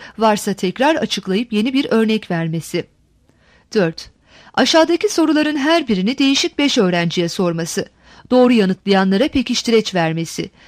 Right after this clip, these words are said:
Yanlış ya da eksik yanıtlayanlara ipucu, düzeltme vererek doğru yanıtı bulmalarını sağlaması. Arkadaşını dinle, o doğru söylüyor, sana tekrar ettireceğim gibi.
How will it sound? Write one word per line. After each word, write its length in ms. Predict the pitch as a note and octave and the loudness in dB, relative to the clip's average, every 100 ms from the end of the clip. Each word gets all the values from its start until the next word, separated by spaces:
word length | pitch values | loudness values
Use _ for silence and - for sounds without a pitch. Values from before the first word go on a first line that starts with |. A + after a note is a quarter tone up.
| _ | _
Yanlış 440 | G#3+ A3 A3 G4 - | 2 2 2 0 0
ya 100 | C#4+ | 0
da 40 | |
eksik 400 | - A3+ - - | -2 -4 -6 -2
yanıtlayanlara 600 | G#3+ G3+ G#3 G3+ G3+ G3+ | -2 -2 0 2 2 0
ipucu, 520 | G#3 A3 F#3+ F3 B3 | -2 -4 -4 -2 -4
düzeltme 520 | A3+ G#3 A3 A3 C4+ A#3 | 0 2 2 2 -2 0
vererek 400 | G3+ G3 A#3 A3+ | 0 -2 -2 0
doğru 240 | G#3 D4 | 2 2
yanıtı 360 | D#4+ B3+ C4+ B3 | 0 -2 -4 -4
bulmalarını 460 | A#3+ A#3+ A#3 A3+ | -2 0 2 0
sağlaması. 720 | G3+ F3+ E3 E3 E3 - F3 - _ _ _ _ _ - | -2 -4 -2 -4 -6 -8 -12 -14 _ _ _ _ _ -4
Arkadaşını 680 | G#3+ G#3+ A3 G3+ - G3+ G3 | -2 0 -2 -2 -2 -2 -2
dinle, 420 | E3+ D#3+ F3 C4 | -4 -4 -2 -2
o 140 | - G3 | -2 0
doğru 260 | G3+ G3+ | 0 0
söylüyor, 480 | G#3 F#3 E3+ F3 B3 | -4 -4 -2 -2 -4
sana 220 | - A3+ | -4 -8
tekrar 420 | - A3 - G#3 F3+ | -6 -8 -4 -4 -4
ettireceğim 640 | D#3+ E3 E3 E3+ D#3+ D#3+ | -6 -8 -8 -6 -8 -8
gibi. 280 | E3+ D#3+ | -8 -8